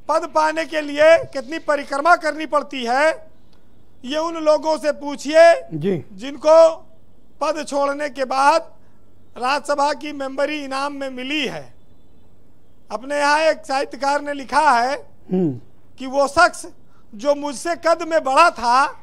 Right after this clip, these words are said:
Speaker 1: देखा तो किसी और के चरणों में पड़ा था। तो ये मेंबरी की खातिर बड़े-बड़े लोग चरणों में पड़े रहते हैं।
Speaker 2: क्या भाई पांडे जी?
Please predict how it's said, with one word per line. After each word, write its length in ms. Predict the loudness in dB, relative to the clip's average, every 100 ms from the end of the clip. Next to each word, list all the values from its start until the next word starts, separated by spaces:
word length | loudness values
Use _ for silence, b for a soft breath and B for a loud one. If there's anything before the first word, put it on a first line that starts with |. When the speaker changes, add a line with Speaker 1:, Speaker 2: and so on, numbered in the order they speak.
| -16 -18 -18 -18 -18 -18 -18 -18 -18 -14
Speaker 1:
देखा 560 | -4 -2 0 2 2 2 -2 -12 -18 -8
तो 100 | -8
किसी 280 | -6 -8 -2
और 220 | 0 0
के 160 | 0 -6
चरणों 360 | -4 -4 -4
में 120 | -6 -4
पड़ा 300 | -2 -2 -4
था। 300 | -8 -14 -16 -18 -18 -18 -18 -18 -18 -14 -4
तो 140 | -2
ये 180 | -2 -4
मेंबरी 460 | -2 4 4 4
की 140 | 0 -2
खातिर 400 | 0 0 -2 2
बड़े-बड़े 400 | 6 6 6 6
लोग 200 | 6 4
चरणों 320 | 2 2 0
में 140 | -2
पड़े 240 | 2 4 4
रहते 300 | 2 0 -2
हैं। 460 | 0 0 -2 -6 -6
Speaker 2:
क्या 180 | 0
भाई 140 | 2 4
पांडे 240 | 2 2
जी? 300 | 2 0 -2